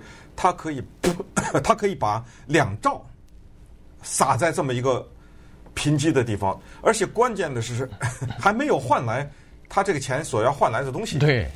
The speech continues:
Speaker 1: 啊，这才是问题。呃，他的什么婴儿的死亡率呀，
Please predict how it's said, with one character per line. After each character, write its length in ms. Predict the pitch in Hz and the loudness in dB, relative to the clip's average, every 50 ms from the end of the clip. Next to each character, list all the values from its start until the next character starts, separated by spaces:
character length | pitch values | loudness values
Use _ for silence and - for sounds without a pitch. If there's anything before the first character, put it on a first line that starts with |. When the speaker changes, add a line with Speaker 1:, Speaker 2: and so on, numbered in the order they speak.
| - - | -8 -2
Speaker 1:
啊， 160 | - 127 127 127 | 0 2 2 2
这 220 | - - 320 - | 0 0 0 0
才 200 | - - 139 123 | 0 0 0 -2
是 80 | 120 135 | 0 0
问 160 | 123 139 104 | -2 -2 -4
题。 260 | - 98 95 92 - - - - - - - - - - - - - - | -4 -6 -8 -8 -8 -12 -18 -20 -20 -20 -20 -20 -20 -20 -20 -20 -18 -16
呃， 140 | - - - - - - | -16 -16 -16 -16 -14 -2
他 180 | - - 202 | 2 4 4
的 200 | 202 170 170 143 | 4 4 2 2
什 120 | 127 123 127 | 2 0 -2
么 160 | 123 131 135 | -2 -2 -2
婴 220 | 127 143 175 170 147 | -2 -2 -2 2 2
儿 120 | 131 135 | 2 4
的 80 | 135 135 | 2 2
死 200 | 123 - - 98 | 0 -2 -8 -6
亡 240 | 85 87 101 120 135 | -6 -6 -4 -4 -4
率 220 | 147 131 107 92 | -2 -2 -2 -2
呀， 180 | 73 - - | -4 -6 -8